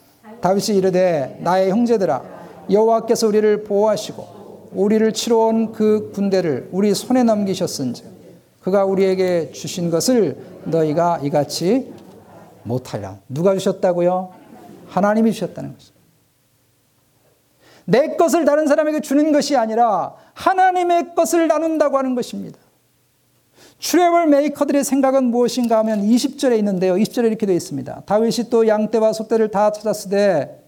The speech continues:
찾았더니 무리가 그 가축들을 앞에 몰고 가서 가며 이르되, 이는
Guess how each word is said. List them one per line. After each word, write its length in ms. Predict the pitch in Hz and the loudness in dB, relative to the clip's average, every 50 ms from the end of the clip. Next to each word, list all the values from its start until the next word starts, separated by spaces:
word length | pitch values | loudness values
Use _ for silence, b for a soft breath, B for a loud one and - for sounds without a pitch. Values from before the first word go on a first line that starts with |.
| _ _ | _ _
찾았더니 640 | - 226 214 208 208 214 202 202 208 202 170 139 B B B B B B | -2 0 0 0 0 0 0 2 2 2 0 0 B B B B B B
무리가 360 | - 180 196 233 247 240 247 233 | -4 0 2 4 4 4 2 2
그 200 | 240 247 247 220 | 0 0 0 0
가축들을 880 | - 220 220 - 247 233 - - 247 226 233 233 233 220 190 - - - _ _ _ _ | 0 -2 -2 -2 -6 -8 -4 -2 0 2 2 2 2 0 -2 -4 -12 -20 _ _ _ _
앞에 360 | 175 202 226 226 - 240 240 | -2 0 0 0 0 0 2
몰고 300 | 220 220 220 214 214 208 | 2 2 2 2 0 2
가서 320 | 214 208 202 208 196 - | 2 0 0 -2 -8 -8
가며 240 | - 202 202 202 196 | -4 -4 -2 0 0
이르되, 400 | 190 185 185 196 208 220 202 - - | 2 2 2 0 0 -2 -4 -4 -2
이는 580 | 180 196 226 262 311 302 202 143 113 107 - | 2 2 4 4 4 2 2 0 -4 -6 -10